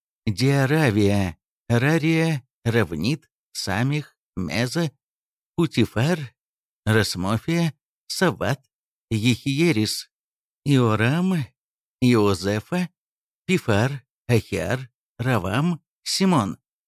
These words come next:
Обратим внимание на чисто греческие имена Птоломей и Никодим.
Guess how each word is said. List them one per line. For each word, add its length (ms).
Обратим 480
внимание 540
на 100
чисто 380
греческие 540
имена 420
Птоломей 1000
и 100
Никодим. 800